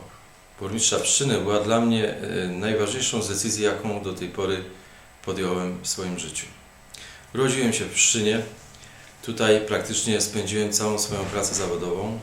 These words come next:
Pracowałem w szkołach w Porębie, w Studziące, na osiedlu Piastów w S P dwadzieścia jeden. Pracowałem również w starostwie pszczyńskim w pierwszej kadencji jako naczelnik Wydziału Oświaty, Kultury, Sportu i Ochrony Zdrowia. We wszystkich tych instytucjach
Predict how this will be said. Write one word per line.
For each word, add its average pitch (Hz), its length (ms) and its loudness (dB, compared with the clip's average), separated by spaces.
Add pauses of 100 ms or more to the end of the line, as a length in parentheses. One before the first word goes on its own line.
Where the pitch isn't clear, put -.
(540)
Pracowałem 107 540 2
w 80 40 -2
szkołach 90 440 0
w - 60 -12
Porębie, 101 600 2 (120)
w - 60 -8
Studziące, 104 680 0 (840)
na 117 120 4
osiedlu 101 500 0 (460)
Piastów 107 640 2 (120)
w - 20 -6
S - 140 0
P - 120 -4
dwadzieścia 87 440 -2
jeden. 78 320 -4 (800)
Pracowałem 117 440 2
również 110 360 2
w - 60 -4
starostwie 117 500 2
pszczyńskim 117 600 4
w - 120 -8
pierwszej 113 300 2
kadencji 110 460 2
jako 98 200 0
naczelnik 101 380 -2
Wydziału 95 440 -2 (320)
Oświaty, 127 420 0
Kultury, 92 340 -6
Sportu - 380 -6
i 80 40 -6
Ochrony 80 260 -6
Zdrowia. 73 380 -6 (720)
We 110 80 -4
wszystkich 185 280 -2
tych 139 140 -2
instytucjach 117 580 2